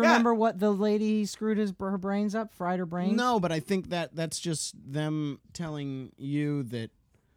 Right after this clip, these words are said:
Speaker 3: uh, w-, uh, what's his ball? Uh, Daniel Faraday is like a, has been trying to do time tra-, brain time travel for years, and he's been trying to figure this out
Speaker 2: Yeah.
Speaker 3: with the help
Speaker 1: So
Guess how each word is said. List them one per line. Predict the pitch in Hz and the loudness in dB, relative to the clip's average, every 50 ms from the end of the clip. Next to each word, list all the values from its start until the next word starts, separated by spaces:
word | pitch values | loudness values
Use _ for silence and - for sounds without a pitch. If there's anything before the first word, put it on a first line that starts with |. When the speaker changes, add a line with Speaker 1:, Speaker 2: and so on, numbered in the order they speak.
| _ _ - - _ - | _ _ -20 -20 _ -10
Speaker 3:
uh, | 127 123 113 113 113 110 - - _ _ _ _ _ _ _ | -8 -6 -6 -6 -8 -10 -12 -16 _ _ _ _ _ _ _
w-, | - 131 127 - | -12 -12 -12 -8
uh, | - 131 127 123 123 | -4 -4 -2 -2 -2
what's | 123 135 143 - - | -2 -2 -4 -4 -4
his | 156 135 120 | -4 -4 -4
ball? | 101 127 117 113 - - | -4 -4 -4 -4 -6 -6
Uh, | 123 120 117 117 110 | -6 -4 -4 -4 -4
Daniel | 113 139 143 139 135 120 | -2 -2 -2 0 -2 -2
Faraday | - - 147 156 156 143 135 127 123 120 117 - | -2 -2 -2 0 0 0 -2 -2 -2 -4 -6 -6
is | - 123 120 117 - | -6 -6 -6 -6 -6
like | 127 120 - 123 | -8 -8 -8 -8
a, | 120 120 117 - - | -8 -8 -8 -10 -12
has | 127 127 120 - | -12 -10 -10 -10
been | - 135 123 120 120 113 | -10 -8 -8 -8 -8 -10
trying | - - - 127 127 123 | -10 -10 -10 -10 -8 -8
to | 120 113 | -8 -8
do | 113 127 127 123 | -6 -4 -4 -4
time | 104 - 135 127 131 131 | -4 -4 -2 -2 -2 -2
tra-, | 123 - - - | -4 -4 -8 -6
brain | 107 120 123 135 143 143 143 139 | -2 0 2 2 2 2 2 0
time | - 127 110 104 104 101 | -2 -2 -2 -2 -2 -4
travel | - 113 110 107 107 113 110 | -4 -2 -2 -2 -2 -2 -4
for | 104 - 120 110 104 107 107 - - _ _ _ _ _ _ - | -2 -2 -2 -2 -2 -2 -4 -6 -12 _ _ _ _ _ _ -6
years, | 117 117 131 147 147 131 107 | -2 0 0 2 2 0 0
and | 113 104 | 0 -2
he's | 101 104 | -2 -2
been | 110 107 104 | -2 -4 -4
trying | - - 117 113 110 | -4 -4 -4 -4 -4
to | |
figure | 104 - 123 113 113 113 | -4 -4 -4 -2 0 0
this | 107 104 101 - | 0 -2 -2 -2
out | 123 127 120 104 - - _ - | -2 -2 -2 -4 -6 -8 _ -10
Speaker 2:
Yeah. | 117 123 113 104 95 117 | -8 -6 -6 -4 0 0
Speaker 3:
with | 117 107 - - - | 0 0 -2 -2 -2
the | 117 110 98 | 0 2 2
help | 95 127 143 135 - - - - - _ | 4 4 4 2 2 -2 -8 -20 -20 _
Speaker 1:
So | - - 220 240 240 214 | -12 -6 -2 -2 -2 -2